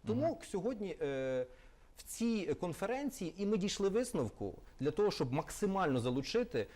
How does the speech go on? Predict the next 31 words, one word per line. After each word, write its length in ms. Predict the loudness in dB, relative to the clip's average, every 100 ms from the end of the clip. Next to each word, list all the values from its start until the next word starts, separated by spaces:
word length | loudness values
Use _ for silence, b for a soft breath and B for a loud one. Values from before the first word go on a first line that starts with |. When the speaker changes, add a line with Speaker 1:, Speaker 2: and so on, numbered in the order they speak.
| B 0
Speaker 1:
е, 80 |
якщо 300 | 2 2 2
в 40 | 2
гуманітарній 720 | 2 2 0 2 2 2 -2 -4
царині, 420 | 0 0 2 -2 -6
це 200 | -2 0
є 300 | 2 4 2 2 B B B
ідея 400 | -2 2 4 2
спільності 600 | 0 -2 -2 -2 -2 -2
написання, 1000 | 0 0 -2 0 2 2 2 0 0 -2 -4 B B
е, 160 | 2 2
енциклопедії 600 | 0 0 0 0 0 -2
Карпат, 360 | -4 -4 -4 -6 -12 -12 -4
залучаючи 640 | 0 0 2 2 2 0
Speaker 2:
Мгм. 40 | -4
Speaker 1:
всі 220 | -2 -2
інституції, 720 | -2 -2 0 2 2 2 2
які 220 | 0 0
є, 360 | 0 2 4 2 B B -8
і 20 |
хто 180 | -2 0
має 240 | 2 0
прагнення 600 | 0 2 2 2 0 0
і 80 | 0
бажання 440 | 2 2 2 0 2
для 140 | 0
того, 280 | 2 2 2
щоб 200 | 0 -4 B B
зробити 400 | -2 2 0 0
ось 160 | -2 -2
такий. 380 | -4 -2 -4